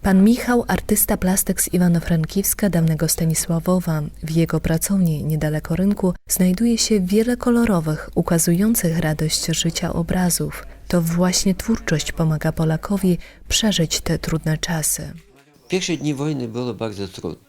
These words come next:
Speaker 2: naprawdę było trudno. E, ja przychodziłem tutaj do swojej pracowni,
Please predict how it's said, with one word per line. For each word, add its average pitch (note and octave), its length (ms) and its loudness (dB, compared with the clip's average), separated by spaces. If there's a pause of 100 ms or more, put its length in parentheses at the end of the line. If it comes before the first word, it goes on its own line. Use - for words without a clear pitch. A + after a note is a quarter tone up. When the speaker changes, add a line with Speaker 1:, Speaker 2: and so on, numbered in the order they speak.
Speaker 2:
naprawdę F#2 440 -8
było - 280 -14
trudno. - 340 -20 (380)
E, A#2+ 180 -2
ja B2+ 180 -2
przychodziłem C#3 580 -4
tutaj A2 400 -6
do G#2 240 -6
swojej A2 380 -6
pracowni, A#2+ 760 -10